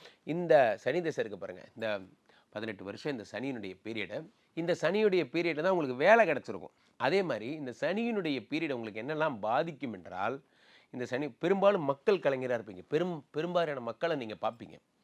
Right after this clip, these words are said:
அதான் நான் சொன்னேன், நிகழ்ச்சி வர்ணனையாளர் இந்த மாதிரி மக்களை கண்ட்ரோல் பண்றவங்க, மக்களை பார்க்கறவங்க, ஓ, இந்த ஹோமம், பூஜை அந்த மாதிரியான காரியங்கள்ல இருக்கிறவங்க, மக்களுக்காக ஒரு காரியங்களை ஏற்று நடத்துறவங்க, இதெல்லாம் நீங்க தான்.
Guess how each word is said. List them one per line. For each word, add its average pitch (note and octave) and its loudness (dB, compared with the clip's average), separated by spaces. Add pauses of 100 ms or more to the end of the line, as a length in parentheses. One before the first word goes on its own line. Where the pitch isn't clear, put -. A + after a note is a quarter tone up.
(160)
அதான் B2+ -2
நான் F3 2
சொன்னேன், A#2+ -6
நிகழ்ச்சி A#2+ -6
வர்ணனையாளர் G2+ -6
இந்த F#2 -12
மாதிரி B2+ -8 (260)
மக்களை C#3+ -2
கண்ட்ரோல் B2 -4
பண்றவங்க, F#2+ -8 (100)
மக்களை B2 -6
பார்க்கறவங்க, G2 -10 (440)
ஓ, A#2+ -2
இந்த G2+ -4
ஹோமம், C#3+ 0
பூஜை C#3 -2
அந்த G#2+ -4
மாதிரியான A#2 -6
காரியங்கள்ல G2+ -6
இருக்கிறவங்க, F2 -12 (340)
மக்களுக்காக D3 0
ஒரு B2+ -4
காரியங்களை B2+ -2
ஏற்று A#2 -10
நடத்துறவங்க, F#2 -10 (280)
இதெல்லாம் F#3+ -2
நீங்க C#3 -6
தான். F#2 -12